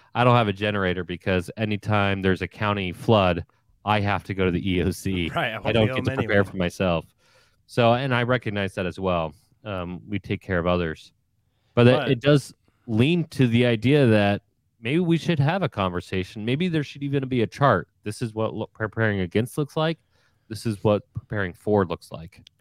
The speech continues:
Speaker 2: Right, and
Speaker 1: Kind
Speaker 2: I
Speaker 1: of a
Speaker 2: think,
Speaker 1: fun idea.
Speaker 2: I think we should be setting the example for preparedness. Uh, it's, it's crazy that if you look in the last, you know, three years, all through, through covid, through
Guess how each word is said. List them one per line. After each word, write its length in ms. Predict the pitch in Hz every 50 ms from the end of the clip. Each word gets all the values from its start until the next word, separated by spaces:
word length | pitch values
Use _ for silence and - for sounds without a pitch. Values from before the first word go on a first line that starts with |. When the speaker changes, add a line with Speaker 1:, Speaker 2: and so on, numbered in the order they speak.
| _ _ _ _ _ -
Speaker 2:
Right, 100 | 113 107
and 180 | 95 113 113
Speaker 1:
Kind 60 | 113 143
Speaker 2:
I 20 |
Speaker 1:
of 60 | 139
a 20 | 107
Speaker 2:
think, 120 | 151 139
Speaker 1:
fun 60 | 87 80
idea. 240 | 78 80 92 101 - _ _ _ -
Speaker 2:
I 100 | 139 156
think 140 | 160 143 110
we 100 | 120 120
should 600 | - - 123 113 107 101 95 87 - - 98 90
be 140 | 92 123 123
setting 320 | 110 - 120 110 107 104 101
the 120 | 98 98
example 500 | 98 90 - 104 104 98 90 101 98 92
for 180 | - - 104 92
preparedness. 680 | - 101 - - 98 95 85 85 95 92 92 - - -
Uh, 40 | - 101 -
it's, 560 | - 90 - 123 117 101 - - - - - - _ _ _ _ _ _ _ _ - - - -
it's 160 | 120 - -
crazy 400 | - - 147 156 151 127 123 117
that 100 | 110 104
if 100 | 92 -
you 80 | 107 110
look 140 | 117 113
in 80 | 120 110
the 60 | 104
last, 380 | 101 104 104 98 - - - _ - - -
you 80 | - -
know, 60 | 87 90
three 240 | - - 123 120
years, 360 | 101 92 92 92 92 95 95 101
all 220 | 87 98 104 98
through, 480 | - - 107 101 101 101 101 101 101 92
through 140 | - 110
covid, 480 | 104 - 107 101 98 92 104 98 95 -
through 420 | - 95 92 95 92 92 92 87